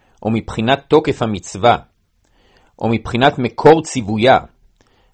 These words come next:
בין עשרת הדיברות ובין שאר מצוות התורה,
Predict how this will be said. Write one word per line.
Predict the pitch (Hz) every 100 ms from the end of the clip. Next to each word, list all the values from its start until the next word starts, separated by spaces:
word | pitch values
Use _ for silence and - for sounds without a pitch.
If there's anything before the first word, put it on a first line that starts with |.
| -
בין | 104
עשרת | 107 - 143 143
הדיברות | 117 98 85 139 127
ובין | 107 101
שאר | - 135
מצוות | 123 98 101 113
התורה, | 117 - 90 73